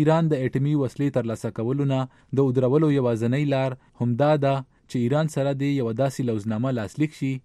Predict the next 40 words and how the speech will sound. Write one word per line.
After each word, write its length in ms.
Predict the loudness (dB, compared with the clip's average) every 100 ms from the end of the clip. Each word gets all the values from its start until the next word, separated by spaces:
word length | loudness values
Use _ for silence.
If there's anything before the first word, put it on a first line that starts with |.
| _ _
چې 80 | -2 2
هغوی 320 | 4 4 2
ته 100 | 0
هم 100 | 0 -2
پکې 200 | -2 -2 0
لږ 100 | 0 0
ډیر 180 | -2 0
ګنجایش 480 | -2 0 -2 -4 -2
پیدا 260 | 0 0 0
شي 160 | -4 -8 -8 _ _ -2
او 60 | 0
نړۍ 200 | 4 4 2
سره 100 | 0 0
هم 100 | 0 0
لږ 200 | 0 -2 -4
وخت 200 | -4 -4
ترلاسه 420 | -2 -2 -2 -6
شي 100 | -4 -6 -8 _
چې 80 | -2 0
د 120 | 0
مسلې 400 | 0 0 2 2
مکمل 480 | 0 0 0 -2 -2
حل 180 | -2 -2
راوځي. 400 | -4 -4 -6 -8 -12 _ _ 0
همدغې 320 | 2 2 2 0
مقصد 300 | -2 -2 -2
لپاره 300 | 0 2 2 2
د 100 | 0
امریکې 380 | -2 -2 -2 -2
حکومت 360 | -4 -4 -4 -2
تیرو 180 | -2 0
ورځو 260 | 0 -2 -4
کې 500 | -4 -4 -6 _ -4 -2
د 100 | 0
خلیجي 320 | 2 0 0 0
هیوادونو 420 | 2 2 2 0 0
د 100 | -2
مشرانو 440 | -4 -4 -2 -2
یوه 180 | 0 -2 -2
غونډه 240 | -2 -2